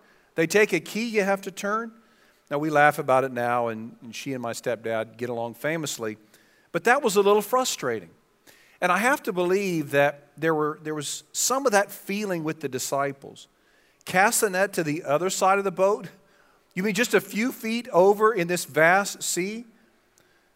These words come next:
But the seven disciples listened to this man's idea, and sure enough, they catch so many fish that, that, that the net, they can't even lift the net up. And John, the author of this book, then realizes and says to Peter, "It's the Lord."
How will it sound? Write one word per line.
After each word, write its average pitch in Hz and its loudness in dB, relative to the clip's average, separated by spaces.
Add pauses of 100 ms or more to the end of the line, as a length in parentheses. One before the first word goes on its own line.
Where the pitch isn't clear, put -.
But 127 -8
the 127 -6
seven 170 0
disciples 147 -2
listened 127 -8
to 120 -8
this 117 -8
man's 139 -4
idea, 117 -4
and 110 -14
sure 156 -6
enough, 113 -4
they 120 -8
catch 123 -4
so 190 2
many 214 -4
fish 120 -6 (380)
that, 139 -6
that, 147 -4
that 139 -4
the 151 -2
net, 156 6
they 135 -2
can't 175 -2
even 156 -4
lift 143 -2
the 127 -6
net 120 -2
up. 98 -8 (1080)
And 113 -14
John, 135 2
the 123 -6
author 139 0
of 117 -6
this 117 -10
book, 131 -4
then 117 -8
realizes 107 -2 (600)
and 120 -8
says 135 0
to 120 -12
Peter, 120 -8
"It's 175 -2
the 185 2
Lord." 190 2